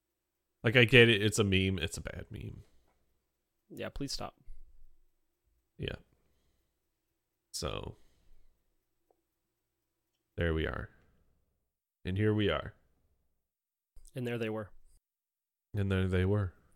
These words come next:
Speaker 2: <laughs>
Speaker 1: Do we thank people?
Speaker 2: Probably.
Speaker 1: Is this, is this the part where we
Speaker 2: Wait, was Diamond Challenge
Speaker 1: Or
Speaker 2: ending yesterday?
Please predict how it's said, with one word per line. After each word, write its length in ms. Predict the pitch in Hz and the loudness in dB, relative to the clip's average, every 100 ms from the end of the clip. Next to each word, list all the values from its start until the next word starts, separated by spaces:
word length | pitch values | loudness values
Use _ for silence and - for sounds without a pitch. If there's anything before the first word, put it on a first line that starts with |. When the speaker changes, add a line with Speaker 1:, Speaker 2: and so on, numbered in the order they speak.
| - | -2
Speaker 2:
<laughs> 360 | - - 185 | 2 2 2
Speaker 1:
Do 80 | - | 2
we 120 | 110 | 2
thank 320 | - 117 135 | 4 2 0
people? 340 | 170 170 240 208 _ _ _ _ _ _ _ _ _ _ - | -4 -6 -8 -12 _ _ _ _ _ _ _ _ _ _ -2
Speaker 2:
Probably. 300 | 117 98 101 | 0 0 -6
Speaker 1:
Is 120 | - | -6
this, 640 | 117 117 - - - - - _ | -4 -4 -8 -12 -12 -14 -18 _
is 120 | 113 | -8
this 180 | 110 113 | -6 -6
the 60 | - | -4
part 260 | 117 110 | -2 0
where 140 | 107 107 | 0 -2
we 480 | 110 107 101 104 107 _ _ _ _ _ _ _ - | -2 -2 -4 -6 -10 _ _ _ _ _ _ _ -6
Speaker 2:
Wait, 160 | 113 | -4
was 140 | 85 104 | -4 -4
Diamond 300 | 107 131 202 | -4 -2 -4
Challenge 360 | - 131 127 - | -4 -4 -4 0
Speaker 1:
Or 140 | 117 | 2
Speaker 2:
ending 200 | 113 110 | 0 -4
yesterday? 540 | 110 110 - 139 147 | -6 -6 -6 -10 -10